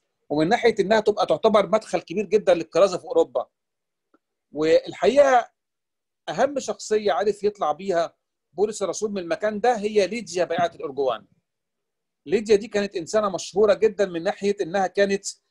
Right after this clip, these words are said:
تعتبر يعني تاجرة كبيرة جدا في، في، في حكاية ال-، ال-، ال-، الأسواب وال-، والقماش والحاجات ديت.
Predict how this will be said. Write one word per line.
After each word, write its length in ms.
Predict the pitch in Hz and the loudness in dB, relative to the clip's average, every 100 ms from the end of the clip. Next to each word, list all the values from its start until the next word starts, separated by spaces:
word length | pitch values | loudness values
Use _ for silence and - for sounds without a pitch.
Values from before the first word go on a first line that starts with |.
| _ _ - | _ _ -2
تعتبر 440 | 147 - 214 208 - - _ _ _ _ 147 _ _ - | -2 2 4 4 2 -12 _ _ _ _ -20 _ _ -12
يعني 320 | - 143 147 | -4 -2 -2
تاجرة 380 | - 165 156 226 | -2 0 2 2
كبيرة 260 | 165 208 208 | 0 -2 0
جدا 360 | 226 202 226 | 2 0 -4
في، 300 | 202 175 185 - | -6 -4 -4 -8
في، 160 | 165 | -14
في 100 | 151 | -16
حكاية 420 | 139 - 208 202 196 - _ _ _ | -6 2 4 4 2 -2 _ _ _
ال-، 160 | 147 147 | -10 -2
ال-، 440 | 156 147 147 143 | 0 0 -2 -2
ال-، 340 | 139 147 147 160 | -2 -2 -6 -8
الأسواب 720 | 160 - - 175 214 220 - | -8 -8 -2 4 4 2 -2
وال-، 440 | 156 151 147 139 139 143 | -6 -4 -2 2 2 0
والقماش 640 | 143 - 170 196 208 - | -6 -4 -2 0 -2 -4
والحاجات 280 | 143 143 170 | -6 -2 -2
ديت. 380 | 151 131 113 | -2 -4 -6